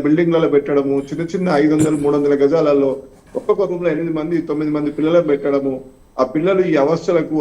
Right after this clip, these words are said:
అది, ఈ దాంతో ఇబ్బంది అయ్యి చనిపోవడము చాలా చూస్తున్నాం. ఇప్పటివరకు ఏ కార్పొరేట్ మీద చనిపోయిన దాని మీద ఎన్ని కేసులు తీసుకునేది గవర్నమెంట్ అనేది ఆలోచన చేసి దీన్ని ఇప్పటికైనా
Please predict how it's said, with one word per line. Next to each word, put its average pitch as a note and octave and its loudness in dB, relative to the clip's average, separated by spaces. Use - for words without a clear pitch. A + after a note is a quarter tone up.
అది, C#3+ 4
ఈ - 0
దాంతో D#3 -2
ఇబ్బంది E3+ -4
అయ్యి C#3+ 0
చనిపోవడము D3 0
చాలా F3+ 2
చూస్తున్నాం. D#3 -8
ఇప్పటివరకు D#3+ -2
ఏ - 4
కార్పొరేట్ E3+ 0
మీద D#3 0
చనిపోయిన D#3+ 0
దాని D3+ 0
మీద D3 0
ఎన్ని F3+ -2
కేసులు E3+ -4
తీసుకునేది D3+ 0
గవర్నమెంట్ C#3 2
అనేది C#3+ 0
ఆలోచన C#3+ 2
చేసి D3+ -2
దీన్ని C#3+ 0
ఇప్పటికైనా F3 -4